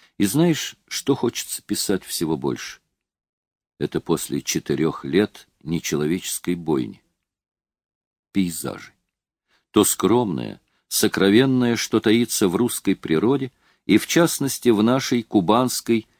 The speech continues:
не показной, но полной особой прелести. Истосковался я по всему мирному». Он приподнялся, опершись на локоть.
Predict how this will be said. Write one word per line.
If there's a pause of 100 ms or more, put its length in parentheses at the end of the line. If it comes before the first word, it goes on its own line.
(160)
не
показной,
но
полной
особой
прелести. (960)
Истосковался
я
по
всему
мирному». (1200)
Он
приподнялся, (240)
опершись
на
локоть.